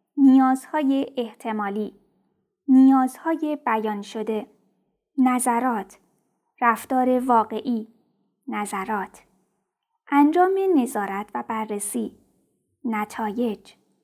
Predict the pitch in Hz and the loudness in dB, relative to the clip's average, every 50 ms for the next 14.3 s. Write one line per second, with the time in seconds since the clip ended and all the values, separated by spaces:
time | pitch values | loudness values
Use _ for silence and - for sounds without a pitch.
0 | _ _ _ _ _ _ _ _ _ _ - 294 294 294 311 311 311 - 370 381 | _ _ _ _ _ _ _ _ _ _ -2 -2 0 2 0 0 2 2 4 4
1 | 370 359 359 349 - 247 233 220 214 214 214 208 214 214 214 208 208 220 208 208 | 4 4 2 2 0 0 0 0 -2 -4 -2 -2 -2 -2 -2 -2 -2 -2 -2 -2
2 | 220 214 214 - 214 208 196 202 - - 220 196 - - _ _ _ _ _ _ | -6 -10 -6 -4 -4 -4 -4 -4 -6 -6 -6 -6 -6 -10 _ _ _ _ _ _
3 | _ _ _ _ - 233 240 226 226 233 240 247 269 311 294 285 302 294 285 247 | _ _ _ _ -4 -2 -2 0 0 0 -2 -2 -2 -2 -2 0 -2 -2 -2 -4
4 | 214 202 196 190 214 214 196 - _ _ _ _ _ _ _ _ _ _ - 233 | -4 -4 -6 -6 -8 -8 -8 -10 _ _ _ _ _ _ _ _ _ _ -8 -6
5 | 214 - 220 214 - 277 294 311 302 302 311 302 - - 196 190 190 190 185 202 | -2 -2 -2 -2 0 0 0 0 2 0 -2 0 0 -2 -2 -2 -4 -8 -6 -6
6 | 190 196 196 - - 226 214 196 - - 196 196 190 196 190 190 - - - 233 | -6 -6 -6 -4 -4 -4 -4 -4 -8 -8 -8 -8 -8 -8 -10 -12 -12 -10 -10 -10
7 | 208 - - _ _ _ _ _ _ _ _ _ _ _ _ _ _ _ _ _ | -10 -10 -12 _ _ _ _ _ _ _ _ _ _ _ _ _ _ _ _ _
8 | _ _ _ _ _ _ _ _ _ _ _ _ _ _ _ _ _ _ _ _ | _ _ _ _ _ _ _ _ _ _ _ _ _ _ _ _ _ _ _ _
9 | _ _ _ _ _ _ _ _ 302 302 320 330 339 349 339 381 381 381 - 403 | _ _ _ _ _ _ _ _ 6 6 6 6 4 2 2 0 -4 -4 -4 -4
10 | 415 415 403 403 392 392 381 381 - 311 247 247 233 233 226 214 208 - 269 226 | -4 -2 -2 -2 -2 -2 -2 -2 -6 -4 -4 -2 -4 -2 -2 -4 -4 -4 -4 -2
11 | - 233 220 220 214 - 269 285 302 285 269 262 - 226 214 214 - - 220 208 | 0 0 0 0 -2 -2 -4 -2 -2 -2 -2 -2 -2 -4 -4 -4 -6 -8 -8 -8
12 | 202 202 247 285 294 339 - - 294 294 - - 294 285 285 277 - 233 220 220 | -8 -4 -2 0 0 2 2 2 0 -2 -2 -4 -4 -4 -4 -4 -4 -6 -6 -4
13 | 220 214 214 208 _ - 226 220 226 226 - _ - 269 247 - - - - 208 | -4 -6 -8 -8 _ -8 -6 -6 -6 -8 -8 _ 0 0 0 0 -6 -8 -8 -8
14 | 208 202 202 208 - | -8 -8 -10 -14 -18